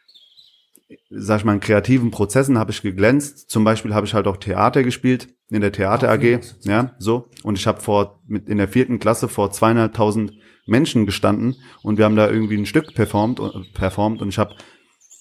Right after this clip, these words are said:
Speaker 1: keine Ahnung gehabt, wie Mathe funktioniert und konnte mir keine Formel merken und Bruchrechnen und alles ging überhaupt nicht rein, aber ich habe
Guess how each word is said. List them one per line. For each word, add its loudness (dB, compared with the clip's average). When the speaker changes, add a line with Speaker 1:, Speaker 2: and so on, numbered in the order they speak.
Speaker 1:
keine -2
Ahnung 2
gehabt, -2
wie -4
Mathe 0
funktioniert 0
und -4
konnte -2
mir -4
keine 0
Formel 2
merken 2
und -4
Bruchrechnen 0
und -10
alles -2
ging 0
überhaupt 0
nicht -4
rein, 2
aber -2
ich -6
habe -6